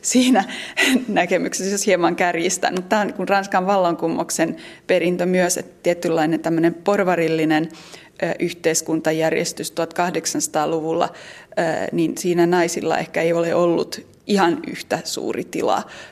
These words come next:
kuin tämmöisessä aristokraattisessa kanssakäymisessä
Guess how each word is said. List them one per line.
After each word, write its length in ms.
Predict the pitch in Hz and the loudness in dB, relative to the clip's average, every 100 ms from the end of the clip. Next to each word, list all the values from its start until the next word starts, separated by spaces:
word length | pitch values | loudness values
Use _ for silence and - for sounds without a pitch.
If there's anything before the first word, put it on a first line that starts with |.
| - - | -20 -2
kuin 280 | 180 170 165 - - | 0 0 -2 -12 -10
tämmöisessä 440 | - 151 - 170 - | -4 -2 -2 -4 -2
aristokraattisessa 1040 | 180 165 - 170 - 95 - - 147 - 156 - - - | 0 0 -2 -2 -2 -4 -4 -4 0 0 -2 -6 -20 -12
kanssakäymisessä 1080 | - 165 - - 151 - - - - - - | -2 0 0 -2 0 0 0 0 0 2 0